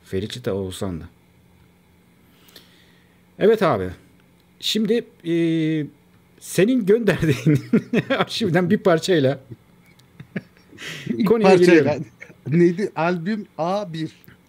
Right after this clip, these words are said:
Speaker 1: Albüm A bir. Yayını vereceğim. Bakalım becerebilecek miyim? Dur bakalım. Bunu kapatayım. I M D B'yi.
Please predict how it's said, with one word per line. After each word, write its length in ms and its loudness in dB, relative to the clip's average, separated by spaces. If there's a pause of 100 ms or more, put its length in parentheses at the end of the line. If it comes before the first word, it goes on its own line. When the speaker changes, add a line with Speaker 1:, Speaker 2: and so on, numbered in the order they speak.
(180)
Speaker 1:
Albüm 360 2
A 160 4
bir. 260 -2 (1000)
Yayını 380 0
vereceğim. 420 2 (340)
Bakalım 400 0 (160)
becerebilecek 760 0
miyim? 160 -12 (680)
Dur 140 -2
bakalım. 280 -8 (480)
Bunu 160 -2
kapatayım. 520 -2 (1300)
I 160 0
M 220 0
D 180 -2
B'yi. 280 -6